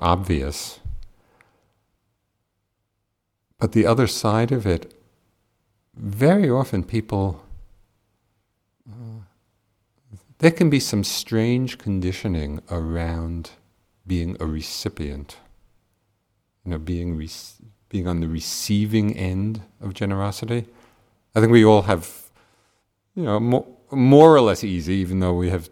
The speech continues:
different, different degrees of it, of being generous. And often it's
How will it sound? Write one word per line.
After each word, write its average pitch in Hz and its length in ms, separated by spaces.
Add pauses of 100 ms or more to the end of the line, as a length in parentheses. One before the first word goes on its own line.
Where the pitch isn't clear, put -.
different, 85 420 (220)
different 87 240
degrees 90 320
of 82 80
it, 80 80
of 80 180
being 95 320
generous. 69 560 (840)
And 101 120
often 104 220
it's 87 160